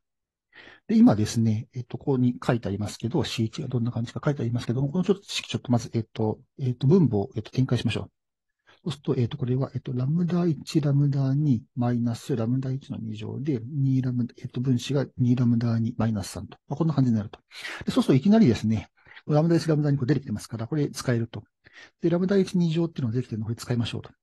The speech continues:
いうことをやって、ちょっと整理しますね。で、整理すると、まあ、ちょっと分子はそのままで、分母は、えっと、ラムダ一マイナスラムダ、えっと、ラムダ一、ラムダ二、これマイナス一と。で、マイナスラムダ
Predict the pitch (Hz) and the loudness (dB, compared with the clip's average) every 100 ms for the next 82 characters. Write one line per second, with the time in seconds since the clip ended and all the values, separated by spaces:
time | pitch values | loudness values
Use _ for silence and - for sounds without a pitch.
0 | _ 180 208 123 113 - - - 165 - | _ -2 0 0 -2 -4 -14 -6 -6 0
1 | 151 117 - - 147 - _ _ - 160 | 2 2 0 -2 -4 -4 _ _ -4 0
2 | 226 156 - 117 - - 135 107 - 143 | 2 2 0 -4 -4 0 0 0 -2 -2
3 | 147 139 214 175 113 - 127 117 117 117 | 2 4 6 6 4 2 -2 -2 -2 0
4 | 113 110 110 123 110 - _ _ _ _ | -2 -2 -2 0 -2 -6 _ _ _ _
5 | _ _ _ 214 180 113 107 113 131 107 | _ _ _ 2 2 2 0 0 0 -2
6 | - - - - 135 147 156 185 185 175 | -10 -20 -20 -14 -4 0 2 4 4 2
7 | - 165 147 123 120 117 123 123 135 139 | -2 -2 -2 -2 -4 -2 -4 -4 -4 0
8 | 151 175 175 - 156 151 147 143 139 127 | 0 2 0 -2 -6 -4 -4 -4 -2 0
9 | 127 120 110 117 - - - _ _ _ | 0 -2 -4 -10 -16 -20 -20 _ _ _
10 | _ 170 170 196 190 151 127 - - 175 | _ -4 -2 2 2 2 0 -4 -2 -2
11 | 190 - 131 131 143 139 143 135 | -2 -4 -2 0 0 0 0 -2